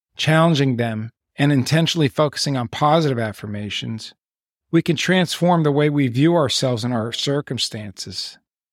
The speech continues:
Let us choose to meditate on the truth found in God's Word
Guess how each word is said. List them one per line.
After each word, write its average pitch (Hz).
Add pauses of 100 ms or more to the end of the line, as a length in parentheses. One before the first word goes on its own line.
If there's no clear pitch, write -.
(640)
Let 202
us -
choose 202
to 147
meditate 147
on 123
the 113
truth - (120)
found 139
in 120
God's 143
Word 107